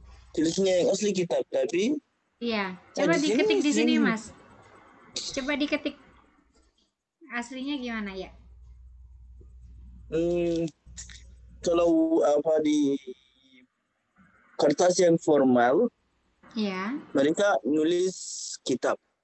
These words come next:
Speaker 1: tidak nulis kitas.
Speaker 2: Ah, kitab
Speaker 1: Tapi
Speaker 2: dengan B?
Speaker 1: Ya,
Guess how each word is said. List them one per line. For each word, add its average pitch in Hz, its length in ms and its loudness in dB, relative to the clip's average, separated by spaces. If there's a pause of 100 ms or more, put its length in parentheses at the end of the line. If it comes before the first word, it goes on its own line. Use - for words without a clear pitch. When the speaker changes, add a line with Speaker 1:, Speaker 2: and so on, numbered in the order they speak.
(200)
Speaker 1:
tidak 147 380 2
nulis 139 540 0 (1080)
kitas. - 540 -4 (480)
Speaker 2:
Ah, 226 240 -4 (160)
kitab 277 320 0
Speaker 1:
Tapi 320 80 2
Speaker 2:
dengan 240 320 0
B? 208 100 -2 (1300)
Speaker 1:
Ya, 277 220 4